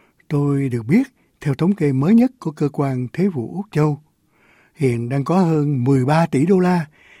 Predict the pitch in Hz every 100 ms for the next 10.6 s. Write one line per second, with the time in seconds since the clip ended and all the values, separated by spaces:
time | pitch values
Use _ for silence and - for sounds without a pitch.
0 | _ 147 135 117 151 156 208 - 127 -
1 | 117 143 - 185 175 156 131 _ _ _
2 | - 165 127 123 123 104 110 _ _ _
3 | _ _ _ _ _ - 170 185 139 -
4 | _ _ - 147 147 131 156 185 190 208
5 | 269 - _ _ _ _ 170 175 151 127
6 | 156 180 190 233 _ - 131 - 127 147
7 | 247 294 _ _ _ _ 127 - _ _
8 | _ _ - 151 131 139 117 151 - 147
9 | 120 104 _ _ _ _ _ _ _ _
10 | - _ 214 - 185